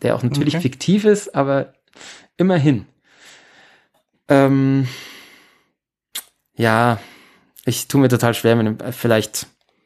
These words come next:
Speaker 1: vier Punkte.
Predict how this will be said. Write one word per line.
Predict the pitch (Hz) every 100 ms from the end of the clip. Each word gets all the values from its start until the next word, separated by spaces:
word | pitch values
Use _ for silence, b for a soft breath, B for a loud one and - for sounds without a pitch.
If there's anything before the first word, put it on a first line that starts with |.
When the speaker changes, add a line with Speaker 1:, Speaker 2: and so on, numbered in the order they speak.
| _ _ _ _ _ _ _ _ _ _ _ _ _ - _ _ _ _ -
Speaker 1:
vier | - - - 160
Punkte. | 160 170 - 196